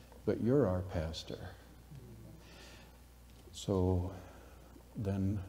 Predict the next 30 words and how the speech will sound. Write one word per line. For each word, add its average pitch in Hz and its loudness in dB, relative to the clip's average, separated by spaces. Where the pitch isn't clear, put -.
the 104 -2
online 95 2
services 95 0
went 92 0
on. 80 -6
So 85 2
I'd 98 2
like 117 8
to, 107 8
uh, 92 6
if 113 2
you 104 8
have 107 8
your 113 10
Bibles 101 6
with, 113 4
I'd 101 4
invite 101 4
you 104 4
to 92 6
turn 95 6
to 92 4
First 95 2
Peter 98 2
chapter 95 0
two, 101 4
verses 95 4
one 90 6
through 90 2
ten. 78 2